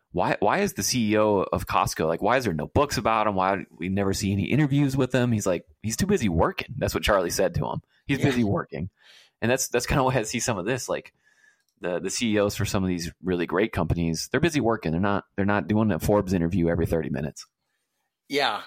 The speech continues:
Speaker 2: Yeah. Well, you and I have had that talk on, uh, on social media as well.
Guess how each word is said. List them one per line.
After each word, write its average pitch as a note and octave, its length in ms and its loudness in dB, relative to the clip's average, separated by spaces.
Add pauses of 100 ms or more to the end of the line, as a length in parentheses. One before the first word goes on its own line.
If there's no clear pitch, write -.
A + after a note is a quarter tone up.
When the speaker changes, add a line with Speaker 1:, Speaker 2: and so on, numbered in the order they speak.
(140)
Speaker 2:
Yeah. A2+ 200 -4
Well, A2 240 -2
you A2+ 140 -4
and A2+ 80 -2
I G#2+ 60 -2
have G#2 100 -6
had G#2 140 -4
that G2 160 -8
talk G2+ 440 -4
on, F2+ 300 -10
uh, E2+ 360 -12 (540)
on G2 120 -10
social G#2 340 -4
media F#2+ 280 -8
as F2+ 120 -8
well. F2+ 260 -10